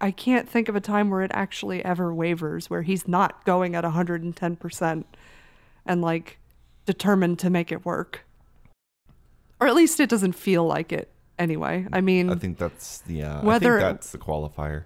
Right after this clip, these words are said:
Speaker 1: Yeah.
Speaker 2: It doesn't feel like
Speaker 1: Doesn't
Speaker 2: his
Speaker 1: feel like
Speaker 2: determination
Speaker 1: it.
Speaker 2: is unwavered.
Speaker 1: Hmm.
Speaker 2: Or wavering, I should say. Um, he, he definitely has the plan, and he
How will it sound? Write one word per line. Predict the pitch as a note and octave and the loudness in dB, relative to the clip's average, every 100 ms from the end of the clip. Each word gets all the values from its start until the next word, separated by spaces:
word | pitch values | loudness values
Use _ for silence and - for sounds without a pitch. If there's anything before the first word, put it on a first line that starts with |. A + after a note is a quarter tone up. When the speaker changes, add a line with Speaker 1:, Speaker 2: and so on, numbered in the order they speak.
| - | -10
Speaker 1:
Yeah. | - E3 D#3+ F3 | -2 0 -2 -2
Speaker 2:
It | |
doesn't | A2+ A2+ D#2+ | -2 -2 -6
feel | - - F#2 F2 | -14 -6 -2 0
like | F2 F#2+ | 0 2
Speaker 1:
Doesn't | G#3+ G3 | 2 0
Speaker 2:
his | |
Speaker 1:
feel | F#3 - F3+ | -2 -2 0
like | F3 F3 | 0 -2
Speaker 2:
determination | G3 | -2
Speaker 1:
it. | G3 | -6
Speaker 2:
is | G#2+ | -4
unwavered. | G3 G2 G2 G#2 G#2 - - _ - | -6 -6 -8 -10 -12 -16 -20 _ -6
Speaker 1:
Hmm. | G#3+ F#3 F#3 G#3 | -4 -4 -8 -8
Speaker 2:
Or | - - | -4 -4
wavering, | E2 F#2+ F#2+ G2 F#2+ | -2 -4 -4 -6 -10
I | F#2+ | -12
should | - F2+ | -14 -14
say. | G2 G2 - _ _ | -12 -14 -16 _ _
Um, | - E2+ C#2+ - - - - _ _ | -8 -8 -8 -12 -18 -20 -20 _ _
he, | - G#2+ G2 - - _ _ _ _ | -4 -2 -2 -6 -18 _ _ _ _
he | - A2+ | -8 -4
definitely | A2 C3+ D#3+ C#3+ | 0 0 0 -4
has | G2 G2+ F2 E2 D2+ - - _ - - | -2 -2 -2 -2 -6 -12 -20 _ -20 -16
the | E2+ E2+ | -8 -8
plan, | - E2+ D#2+ D#2 D2+ - - - - - - | -4 -4 -4 -4 -8 -12 -18 -18 -18 -20 -8
and | G2 F#2 | -4 -2
he | F#2 E2 | -4 -6